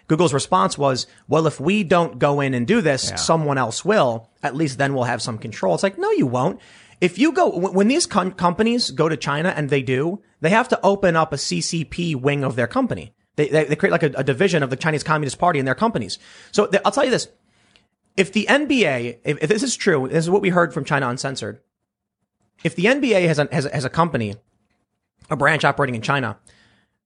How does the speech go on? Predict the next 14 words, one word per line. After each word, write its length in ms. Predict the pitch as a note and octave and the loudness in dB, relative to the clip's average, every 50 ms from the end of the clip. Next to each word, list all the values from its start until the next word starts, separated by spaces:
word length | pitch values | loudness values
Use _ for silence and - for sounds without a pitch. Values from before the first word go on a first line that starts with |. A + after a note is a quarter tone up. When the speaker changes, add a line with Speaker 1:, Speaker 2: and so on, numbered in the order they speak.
| _ _ _ _ _ _ _ _ - | _ _ _ _ _ _ _ _ 0
Speaker 1:
that 180 | C3 F3 A#3+ | 0 2 4
would 100 | C4+ C#4+ | 4 4
imply 460 | C#4+ C4 - - E3+ D#3+ D3+ C#3+ D3 C#3 | 4 2 2 2 4 4 6 6 4 2
the 60 | B2+ | 0
Chinese 320 | - - E3 F#3 G3 - | 0 0 0 0 0 0
Communist 440 | - F3+ F3 F3 F3 E3+ D#3+ - - | 0 0 0 2 2 -2 -2 -2 -2
Party 420 | - C#3 A#2 A2+ A2+ B2 C#3+ - _ - | 0 2 2 2 0 -2 -6 -8 _ -4
has 200 | C3 B2+ A#2+ D#3 | -4 -2 0 2
influence 440 | G3 G3 - D3 C#3 C3+ C#3 C3+ | 0 2 2 2 0 0 0 -2
in 140 | - - D3 | -4 -4 -2
the 140 | D3+ D3 - | -2 -2 -2
N 120 | A#2 B2 | -2 -2
B 160 | A2 C#3 D#3+ G3+ | -2 -2 0 -2
A, 180 | G#3 - - | -2 -2 -6